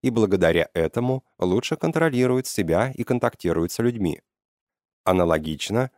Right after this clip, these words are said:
обучая усилению связи через конфликт, вы даете ребенку неоценимый дар понимания того, что даже неприятные споры дают возможность вступить в контакт с внутренним миром других людей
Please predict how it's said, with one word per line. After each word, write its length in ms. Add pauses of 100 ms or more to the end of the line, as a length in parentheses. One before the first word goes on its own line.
обучая 580
усилению 640
связи 440
через 300
конфликт, 600 (400)
вы 180
даете 400
ребенку 640
неоценимый 760
дар 260
понимания 640
того, 420 (380)
что 260
даже 400
неприятные 800
споры 640
дают 340
возможность 720
вступить 440
в 80
контакт 540
с 140
внутренним 600
миром 300
других 420
людей 520